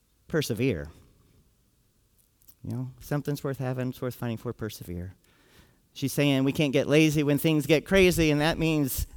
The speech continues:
have some character. Have some character.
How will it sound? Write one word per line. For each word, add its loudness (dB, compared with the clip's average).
have -2
some -8
character. -4
Have -4
some -4
character. -4